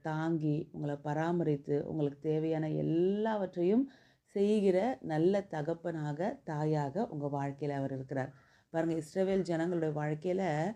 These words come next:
அந்த வனாந்தர பாதை அவங்களுக்கு எத்தனை வருஷ காலம் நீடித்ததா? நாற்பது வருஷ காலம் நீடித்ததாம். ஆனா அந்த நாற்பது வருஷ காலமும் ஒரு நாளாகிலும் ஆண்டவர் அவங்கள பார்த்து, "உங்களை எத்தனை வருஷம் தான் நான் நடத்துறது? இத்தனை வருஷம் நடத்திட்டேன்,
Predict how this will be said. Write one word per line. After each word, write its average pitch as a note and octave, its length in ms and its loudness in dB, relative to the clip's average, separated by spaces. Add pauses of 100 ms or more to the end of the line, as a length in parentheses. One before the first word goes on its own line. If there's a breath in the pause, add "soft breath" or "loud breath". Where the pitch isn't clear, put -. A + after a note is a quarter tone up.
(340 soft breath)
அந்த D#3 240 2
வனாந்தர G3+ 600 2
பாதை F3 340 0
அவங்களுக்கு E3 400 0
எத்தனை D#3+ 360 0
வருஷ F#3+ 280 -2
காலம் F3+ 380 0
நீடித்ததா? F3 720 2 (300 soft breath)
நாற்பது F#3 680 -2
வருஷ E3 340 0
காலம் E3 400 -4
நீடித்ததாம். D#3 480 -4 (280)
ஆனா D3+ 180 -6
அந்த D3 160 -2
நாற்பது F#3 760 0
வருஷ E3 340 -2
காலமும் D3+ 560 0 (300 soft breath)
ஒரு D#3 180 -2
நாளாகிலும் D#3+ 580 2
ஆண்டவர் E3 520 -2
அவங்கள D3 160 0
பார்த்து, D3 440 -4 (300 soft breath)
"உங்களை D#3+ 260 2
எத்தனை F3 280 0
வருஷம் G3+ 320 0
தான் G3+ 140 2
நான் D#3+ 140 0
நடத்துறது? D3 600 0 (260 soft breath)
இத்தனை F3+ 280 -2
வருஷம் F3 260 -2
நடத்திட்டேன், E3 480 -4